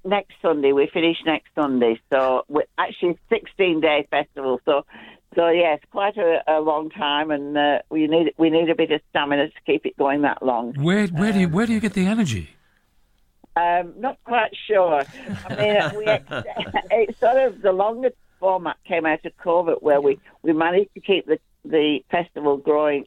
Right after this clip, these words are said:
Speaker 1: going all through covid with a very long format, just trying to, not a lot of workshops and things, but trying to bring people into town to see the tulips and, you know,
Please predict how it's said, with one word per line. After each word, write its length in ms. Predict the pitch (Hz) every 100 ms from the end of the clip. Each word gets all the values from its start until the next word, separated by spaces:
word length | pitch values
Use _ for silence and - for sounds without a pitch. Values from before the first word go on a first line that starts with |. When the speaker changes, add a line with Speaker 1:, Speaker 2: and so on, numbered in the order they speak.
| -
Speaker 1:
going 360 | 156 147 131 -
all 220 | 143 143 -
through 200 | 139 127
covid 420 | - 143 160 175
with 180 | 147 - _ - -
a 100 | 143
very 300 | 135 151 147
long 400 | 143 135 143 151 - _
format, 320 | 135 135 120 -
just 180 | 156 -
trying 260 | 156 139 135
to, 60 | _ - - _ -
not 200 | 156 185
a 60 |
lot 220 | 165 156
of 80 | 151
workshops 460 | 143 127 - 143 - 131
and 140 | 127
things, 260 | 131 135 127
but 100 | 131
trying 240 | - 156 135
to 80 | - -
bring 220 | 139 143
people 320 | 175 143 143
into 180 | 135 - -
town 260 | 123 123
to 40 | - -
see 120 | 110
the 100 | 117 -
tulips 320 | 139 117 - -
and, 220 | 113 117 - 151 127 - _ _
you 240 | 131 135
know, 240 | 139 127